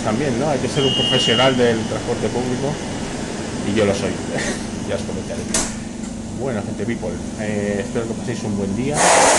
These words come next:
Ya me comentaréis si sois vosotros cagaprisas o no, <laughs> del cagaprisismo del transporte público.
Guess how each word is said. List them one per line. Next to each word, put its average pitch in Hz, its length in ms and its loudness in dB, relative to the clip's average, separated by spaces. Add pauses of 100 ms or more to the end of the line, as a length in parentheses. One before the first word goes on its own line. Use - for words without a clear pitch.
(480)
Ya 120 80 6
me 120 80 4
comentaréis 104 500 2
si - 260 -8
sois 104 260 -4
vosotros - 320 -6 (100)
cagaprisas 101 680 -4
o 90 60 -6
no, 127 160 -2 (220)
<laughs> - 260 -6
del 107 160 0
cagaprisismo 113 1000 0 (680)
del 117 160 -4
transporte 117 460 -2
público. 139 460 0